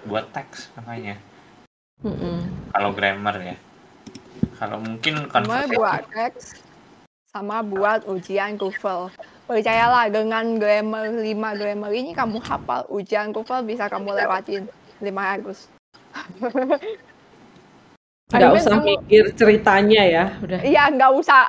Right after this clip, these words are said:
Speaker 3: nggak usah mikir harus enam belas sentences kamu hafal, itu nggak bakal, nggak bakal bisa. Tapi ketika kamu paham lima biji grammar yang sama modal ini, itu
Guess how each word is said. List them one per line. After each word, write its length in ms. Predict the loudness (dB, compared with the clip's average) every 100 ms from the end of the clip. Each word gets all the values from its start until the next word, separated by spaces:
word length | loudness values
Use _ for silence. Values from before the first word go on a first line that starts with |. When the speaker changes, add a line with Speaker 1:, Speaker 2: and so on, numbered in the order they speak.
| 2
Speaker 3:
nggak 200 | 0 2
usah 240 | 2 0 0
mikir 400 | 0 -4 2 4 4
harus 400 | 4 2 2 0
enam 320 | -2 0 0
belas 240 | 2 2 2
sentences 400 | 0 2 0 0
kamu 240 | -2 -2
hafal, 480 | 0 2 2 0 0
itu 160 | 0
nggak 220 | 0 0 2
bakal, 400 | 0 0 0 -2
nggak 160 | -2
bakal 280 | 0 0 0 -2
bisa. 240 | -2 -4
Tapi 240 | -4 -2
ketika 240 | -2 -2 -2
kamu 240 | -4 -6
paham 400 | -6 -4 -4 -4
lima 320 | -2 -2 -2
biji 480 | 0 0 0 -6 -6
grammar 400 | -4 -4 -6 -6
yang 240 | -4 -4 -6
sama 240 | -6 -6
modal 480 | -6 -6 -4 -4 -4
ini, 400 | -4 -4 -4 -6 -12 -20 -20 -20 -20 -4
itu 240 | -2 0